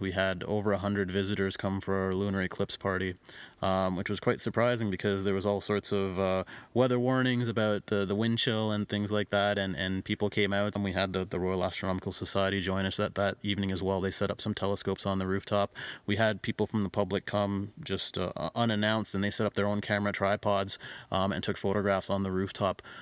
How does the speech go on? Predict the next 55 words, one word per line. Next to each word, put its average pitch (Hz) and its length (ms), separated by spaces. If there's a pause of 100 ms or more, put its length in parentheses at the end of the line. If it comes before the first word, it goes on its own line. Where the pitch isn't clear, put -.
(140)
uh, 92 220
which 95 200
was, 98 120
again, 98 300
a, 95 120
an 101 120
amazing 101 380
event 95 280
to 95 60
see 98 180
such 101 240
a, 92 300
a - 20
lively 98 460
crowd 98 480
and, 95 200
and 95 200
so 98 100
many 98 140
people 101 260
interested 98 460
in 95 100
seeing, 95 420 (360)
um, 90 400
this 95 280
event. 92 380 (120)
So 92 520
that 104 180
was 107 160
kind 107 200
of 95 80
a 98 80
really 98 560 (320)
surprising 120 580
by 110 100
the 107 120
number 107 240
of 104 80
people 113 240
that 110 120
we 113 120
got 107 260
on, 104 240 (300)
uh, 98 100
under 107 240
such 107 240
conditions, 104 580
but, 92 320
uh, 92 440
also, 95 260
again, 95 380
very, 92 400
uh, 92 80
uh, 95 460
very, 104 420